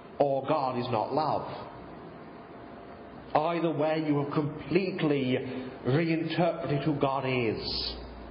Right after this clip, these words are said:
Denial that Jesus is the Christ is denial that God is as he is in Scripture. When the Jews affirmed,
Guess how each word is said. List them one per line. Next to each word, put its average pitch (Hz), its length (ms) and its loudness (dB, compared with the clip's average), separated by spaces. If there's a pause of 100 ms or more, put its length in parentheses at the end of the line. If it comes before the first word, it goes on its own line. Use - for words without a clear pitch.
(160)
Denial 160 680 2
that 156 280 0
Jesus 160 400 2
is - 60 -6
the 135 60 0
Christ 147 600 0
is 135 180 2
denial 139 760 2 (160)
that - 260 0
God 147 480 2
is 135 320 2
as 120 280 2
he 117 160 4
is 123 120 2
in 117 220 0
Scripture. - 400 -2 (1160)
When 156 400 2
the 147 300 0
Jews 139 840 0
affirmed, 127 880 0